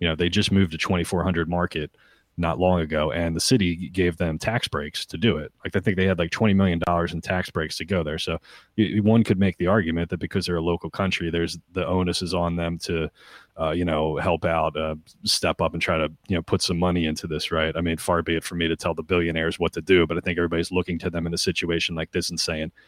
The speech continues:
"Hey, can you step up to the plate and help out? We're in a global fucking pandemic right now." And, uh, you know, to, like, Josh Harris's credit, they got ripped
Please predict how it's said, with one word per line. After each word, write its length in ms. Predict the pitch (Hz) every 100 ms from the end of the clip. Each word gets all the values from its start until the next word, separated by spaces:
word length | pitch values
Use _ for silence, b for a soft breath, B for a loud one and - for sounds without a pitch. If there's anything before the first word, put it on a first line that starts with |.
| b b b -
"Hey, 160 | 95 85
can 120 | 90
you 60 | 85
step 280 | - 80
up 100 | 82
to 100 | -
the 80 | 78
plate 200 | - 87
and 100 | 82
help 180 | 82 80
out? 140 | 82
We're 100 | 82
in 60 | 82
a 60 | 82
global 400 | 87 92 87 76
fucking 400 | - 85 85 80
pandemic 580 | 87 82 82 78 71
right 160 | 78 76
now." 240 | 78 76 - B B B
And, 220 | 87 82
uh, 100 | 85
you 120 | 101
know, 120 | 104 90
to, 140 | 107
like, 200 | 90 82
Josh 280 | 98 90 -
Harris's 380 | 110 107 87 -
credit, 340 | - 82 85
they 100 | 90
got 200 | 87 78
ripped 360 | 87 92 -